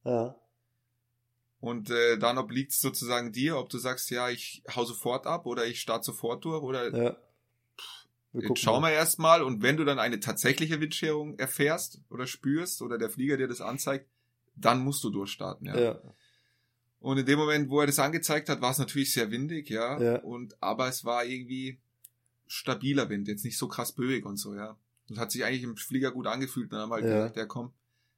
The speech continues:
Speaker 2: lass mal weiterfliegen und gucken." Und es war dann eigentlich auch okay. Also es war
Speaker 1: Ja.
Speaker 2: natürlich schon anspruchsvoll, aber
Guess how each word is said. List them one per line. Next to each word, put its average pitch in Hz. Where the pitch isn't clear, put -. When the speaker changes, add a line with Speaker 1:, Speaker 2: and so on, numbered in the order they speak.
Speaker 2:
lass 113
mal 107
weiterfliegen 143
und 117
gucken." 143
Und 120
es 117
war 107
dann 123
eigentlich 110
auch 107
okay. 101
Also 98
es 101
war 107
Speaker 1:
Ja. 107
Speaker 2:
natürlich 104
schon 107
anspruchsvoll, 113
aber 95